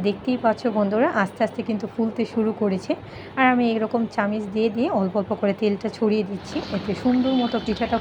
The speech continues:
ফুলবে। আর এখন পিঠাটা যখন হয়ে যাবে, ভেতর থেকে আমি টুথপিক দিয়ে একটু ফুটো করে দিলাম, এতে সুন্দর মতো ভিতরেও তেলটা ঢুকে পারফেক্টভাবে ভিতরে আর উপরটা সুন্দর মতো হবে, কোনো রকমের কাঁচা থাকবে না। আর পিঠাটা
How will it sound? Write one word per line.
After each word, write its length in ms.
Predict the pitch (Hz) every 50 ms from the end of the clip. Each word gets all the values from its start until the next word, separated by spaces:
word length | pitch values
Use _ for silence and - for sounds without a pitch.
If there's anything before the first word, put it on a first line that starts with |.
| 226
ফুলবে। 280 | - 220 214 196 202 277 330 - - - - - - - - - -
আর 100 | 240 247 - - 240
এখন 180 | 240 - - 285 294 - - - -
পিঠাটা 340 | 254 226 - 247 247 269 254 220 226
যখন 220 | 214 - - 262 233 -
হয়ে 160 | 240 226 220 214
যাবে, 160 | 247 247 349 311 208
ভেতর 260 | 208 196 - 233 220 196 -
থেকে 140 | 226 208 196 208
আমি 140 | 196 196 190 -
টুথপিক 340 | 233 214 - - 254 247 220 196
দিয়ে 120 | 214 240 247
একটু 240 | 240 - - - 320 415 - - - - - - - - - - - - -
ফুটো 220 | - 262 262 262 277
করে 220 | 269 269 262 254 247
দিলাম, 240 | 233 254 262 349 427 339 214
এতে 140 | - 226 196 - -
সুন্দর 300 | - 240 240 247 262 262 247 226
মতো 160 | 220 220 - 220 190 185
ভিতরেও 380 | 185 185 - 247 247 240 240 233
তেলটা 360 | 233 233 220 214 202 - 220 196 190
ঢুকে 220 | 202 190 202 330 415 - -
পারফেক্টভাবে 600 | - 208 190 190 - 240 214 190 185 208 196 240 349 370 370 -
ভিতরে 320 | 220 202 - 233 220 269 359 311 208
আর 60 | 180 185 190
উপরটা 360 | - - 220 202 - - 254 285 294 -
সুন্দর 240 | 226 214 202 208
মতো 240 | 202 196 196 180 - 208 -
হবে, 180 | 202 185 190 359 -
কোনো 120 | - 208 196 190
রকমের 260 | 180 - - 247 320 -
কাঁচা 220 | - 196 185 - 202
থাকবে 320 | 190 196 185 156 160 185 180
না। 100 | 185 208 - - - - - - - - - - - -
আর 80 | 269 269 254
পিঠাটা 320 | 262 233 - 262 269 -